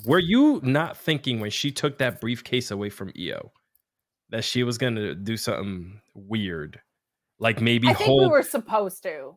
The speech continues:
Speaker 2: because,
Speaker 1: Okay,
Speaker 2: like,
Speaker 1: c-
Speaker 2: they both cost each other the match at Money in the Bank, and it's
Speaker 1: Yeah.
Speaker 2: annoying to me that they're still together 'cause one of them handcuffed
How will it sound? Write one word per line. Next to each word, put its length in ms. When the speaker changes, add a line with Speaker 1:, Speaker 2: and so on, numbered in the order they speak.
Speaker 2:
because, 280
Speaker 1:
Okay, 100
Speaker 2:
like, 240
Speaker 1:
c- 60
Speaker 2:
they 180
both 600
cost 400
each 180
other 260
the 120
match 340
at 140
Money 240
in 100
the 60
Bank, 420
and 160
it's 160
Speaker 1:
Yeah. 60
Speaker 2:
annoying 460
to 100
me 140
that 180
they're 120
still 240
together 480
'cause 200
one 180
of 140
them 180
handcuffed 880